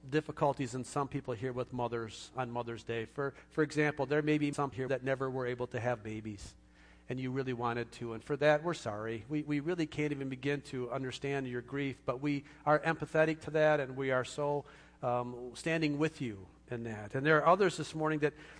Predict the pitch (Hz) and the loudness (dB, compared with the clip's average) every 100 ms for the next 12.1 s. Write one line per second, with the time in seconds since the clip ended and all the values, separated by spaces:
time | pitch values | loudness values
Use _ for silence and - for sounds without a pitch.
0 | - 151 180 190 190 160 175 151 156 170 | -6 2 4 4 2 4 2 2 2 4
1 | 151 147 131 123 120 - 131 - 123 123 | 4 2 2 0 -2 -4 -10 -8 -6 -4
2 | 117 120 113 110 - 135 147 147 151 147 | -2 -2 -2 -6 -4 -2 0 0 -2 -2
3 | 151 135 151 147 139 160 151 127 123 - | -4 0 4 2 4 2 4 0 -4 -6
4 | 127 131 135 131 131 135 131 131 127 - | -4 -2 -4 -2 -4 -2 -2 -2 -6 -10
5 | - 135 131 123 139 127 131 170 127 - | -6 -6 -6 -6 -6 -6 -6 -8 -8 -12
6 | - - - - - - - - - 120 | -20 -20 -20 -20 -20 -20 -20 -20 -6 -6
7 | 123 - 160 131 151 147 127 127 135 - | -6 -8 -6 -2 -2 -2 -2 0 -2 -4
8 | - 139 135 127 123 135 143 160 127 117 | -6 -4 -2 -2 -2 -2 0 0 0 -4
9 | - 113 117 117 135 180 170 156 180 185 | -8 -6 -4 -2 0 4 6 6 6 4
10 | - 147 139 143 147 147 135 127 143 - | 2 2 2 0 -2 0 -2 -2 -6 -4
11 | 135 127 147 147 170 151 123 113 104 98 | -6 -6 -8 -2 -2 -2 -4 -6 -6 -10